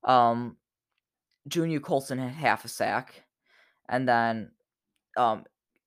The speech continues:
Julius Welschoff had half a sack, and Michael Bailey had a sack.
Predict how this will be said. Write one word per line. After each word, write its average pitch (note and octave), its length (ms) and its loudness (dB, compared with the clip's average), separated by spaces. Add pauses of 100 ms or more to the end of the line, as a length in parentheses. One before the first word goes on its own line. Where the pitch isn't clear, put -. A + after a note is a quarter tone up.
(100)
Julius C3+ 580 -4
Welschoff A#2+ 880 -4
had G#2 280 -2 (100)
half C3 280 -6
a G#2+ 40 -12
sack, A2+ 280 -2
and B2 100 -4
Michael A#2 220 -6
Bailey G2 240 -6
had D#2+ 120 -6
a F#2+ 60 -8
sack. - 320 -6